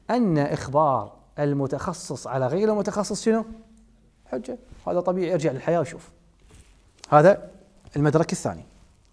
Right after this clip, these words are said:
المدرك الثالث أن يكون خبر النجاشي، إخ-، أن يكون إخبار النجاشي من باب حجية خبر الثقة. ليش قاعد نقبل قول النجاشي؟ لأن خبر ثقة في الموضوعات. مثلًا يعني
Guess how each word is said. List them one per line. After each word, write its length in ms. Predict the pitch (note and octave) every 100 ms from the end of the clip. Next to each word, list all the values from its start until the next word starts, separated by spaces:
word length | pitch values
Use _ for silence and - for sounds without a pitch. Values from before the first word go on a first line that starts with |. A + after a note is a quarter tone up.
| _ _ _ - - _ _ _ _ - F3+
المدرك 360 | C4 A3 -
الثالث 500 | F3 G3+ D3+ D3 - - - _ _ - _ _ -
أن 100 | G3+
يكون 460 | G#3 F#3+ D4 D4
خبر 340 | E3 G#3 F#3+ F3
النجاشي، 760 | E3 D3+ D3 F#3 E3 G3 G#3 - - - _ -
إخ-، 220 | - -
أن 120 | D3
يكون 220 | D#3+ D#3+
إخبار 260 | G#3 - G3+
النجاشي 340 | E3+ E3+ G#3+ F#3+
من 140 | D3
باب 220 | C3+ A#2
حجية 220 | - F3+
خبر 240 | E3+ - B2+
الثقة. 320 | A2+ - - - _ _ - _
ليش 400 | G3 D#4 F4+ G3
قاعد 120 | G#3+
نقبل 300 | G3 G3 F3+
قول 240 | E3+ F#3 F3
النجاشي؟ 460 | D#3+ C#3+ E3+ E3
لأن 140 | G#3+ A3
خبر 220 | A#3+ A#3
ثقة 240 | - B3+
في 60 | G3+
الموضوعات. 520 | G#3 F#3+ D#3+ C3 D#3 - -
مثلًا 260 | D#3+ G#2+ - - _ _ _ _ _ _ _ _ _ _ _ _ _ -
يعني 340 | F#3 G3 G3